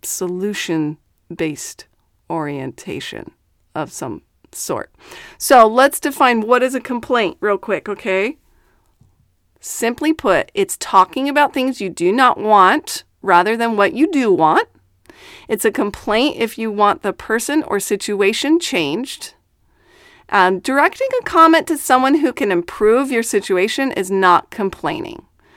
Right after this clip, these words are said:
And then the last one, berating others or lamenting your circumstances is. Okay?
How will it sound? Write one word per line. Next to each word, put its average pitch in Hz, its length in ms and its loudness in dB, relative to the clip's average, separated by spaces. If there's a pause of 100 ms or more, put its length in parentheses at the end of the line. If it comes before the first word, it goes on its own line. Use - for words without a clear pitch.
(420)
And 185 280 0
then 185 300 2
the 175 140 -2
last 180 320 0
one, 226 220 -2
berating 190 720 0
others 196 520 2
or 190 160 -4
lamenting 190 840 -2
your 190 160 -4
circumstances 175 1200 -4 (420)
is. - 480 -6 (720)
Okay? 214 460 -6